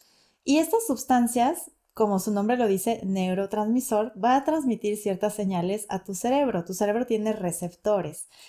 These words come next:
Y precisamente gracias a este mecanismo, esa liberación de ese transmisor cerebral que es la famosa dopamina,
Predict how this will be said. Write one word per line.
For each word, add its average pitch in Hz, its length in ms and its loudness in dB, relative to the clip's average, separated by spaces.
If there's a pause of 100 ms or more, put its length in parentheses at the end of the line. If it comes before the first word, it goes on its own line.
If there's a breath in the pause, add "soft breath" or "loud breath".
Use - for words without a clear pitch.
(640 soft breath)
Y 320 460 0 (240)
precisamente 269 1000 4
gracias 262 580 2
a 220 180 4
este 247 400 2
mecanismo, 277 880 2 (280)
esa 262 280 2
liberación 233 920 2 (320)
de 214 340 4
ese 254 200 2
transmisor 208 560 0
cerebral 202 360 0
que 208 120 -4
es 196 140 -6
la 190 240 -2
famosa 175 500 -4
dopamina, 220 840 0